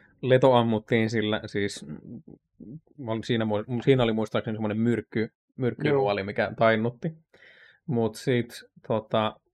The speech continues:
Speaker 1: näillä sauradaukkareilla oli kanssa näitä niinku pistooleja, mistä lensi vaarnoja, ja ne ampui dunkkania sillä,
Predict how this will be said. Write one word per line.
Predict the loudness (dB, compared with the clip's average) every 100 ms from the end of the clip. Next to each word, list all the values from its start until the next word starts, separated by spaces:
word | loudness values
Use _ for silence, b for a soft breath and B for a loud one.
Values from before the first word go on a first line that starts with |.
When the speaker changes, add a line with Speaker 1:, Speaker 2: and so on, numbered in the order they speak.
| -8
Speaker 1:
näillä | -4 -2 0
sauradaukkareilla | 4 4 4 2 0 -2 -2 -2 -2 -4 -4
oli | -4 -4
kanssa | -4 -6 -6 -6
näitä | -6 -8
niinku | -8 -8
pistooleja, | -6 -6 -2 -2 0 -2
mistä | -6 -8
lensi | -6 -4 -2
vaarnoja, | 2 2 0 -2
ja | -2
ne | -6 -8 -12
ampui | -6 -6 -6 -6
dunkkania | -6 -6 -4 -4 -4
sillä, | -4 -6